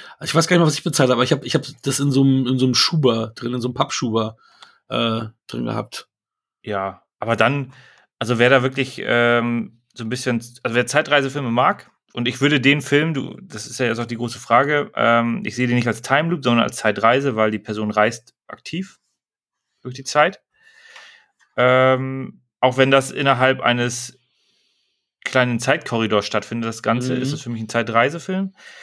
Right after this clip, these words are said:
Speaker 2: Äh, absolute Empfehlung. Absolute Empfehlung.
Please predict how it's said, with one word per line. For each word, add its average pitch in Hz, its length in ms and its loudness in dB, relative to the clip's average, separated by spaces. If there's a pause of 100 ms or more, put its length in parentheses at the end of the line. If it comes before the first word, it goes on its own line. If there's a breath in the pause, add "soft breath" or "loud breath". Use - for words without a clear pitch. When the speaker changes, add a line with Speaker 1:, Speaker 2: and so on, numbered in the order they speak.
(580 loud breath)
Speaker 2:
Äh, 131 400 6 (960)
absolute 180 380 2
Empfehlung. 214 500 -4 (160)
Absolute - 480 -6
Empfehlung. 160 440 -4